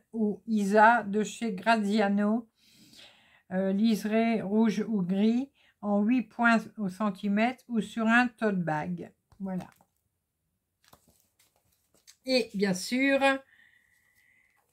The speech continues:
avec ça, j'ai eu les fils. Voilà.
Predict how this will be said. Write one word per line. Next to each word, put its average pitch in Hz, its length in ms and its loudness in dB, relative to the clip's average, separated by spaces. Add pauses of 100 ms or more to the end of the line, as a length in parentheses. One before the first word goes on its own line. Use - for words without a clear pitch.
avec 214 340 2
ça, 226 440 2 (100)
j'ai 233 340 0
eu 277 280 -6 (120)
les 202 240 0
fils. 247 600 -2 (760)
Voilà. 185 460 -2